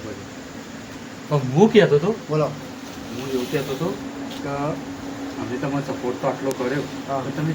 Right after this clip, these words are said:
Speaker 1: ચૂંટણી આવ્યા પછી અમને ભૂલી તો નહીં જો વાતો કરજો.
Speaker 2: હા, બોલો.
Speaker 1: એ ચૂંટણી આવ્યા પછી ભૂલી જ નહીં જાય મને બે જણા.
Speaker 2: ના બોલું બા, તમે એની ચિંતા ના કરો. તમે અડધી રાતે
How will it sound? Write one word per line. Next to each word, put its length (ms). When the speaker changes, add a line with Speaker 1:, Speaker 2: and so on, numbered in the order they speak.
Speaker 1:
ચૂંટણી 440
આવ્યા 180
પછી 180
અમને 240
ભૂલી 280
તો 120
નહીં 160
જો 60
વાતો 280
કરજો. 220
Speaker 2:
હા, 160
બોલો. 140
Speaker 1:
એ 40
ચૂંટણી 400
આવ્યા 220
પછી 180
ભૂલી 240
જ 80
નહીં 160
જાય 220
મને 160
બે 160
જણા. 180
Speaker 2:
ના 300
બોલું 260
બા, 340
તમે 260
એની 300
ચિંતા 340
ના 160
કરો. 220
તમે 220
અડધી 320
રાતે 200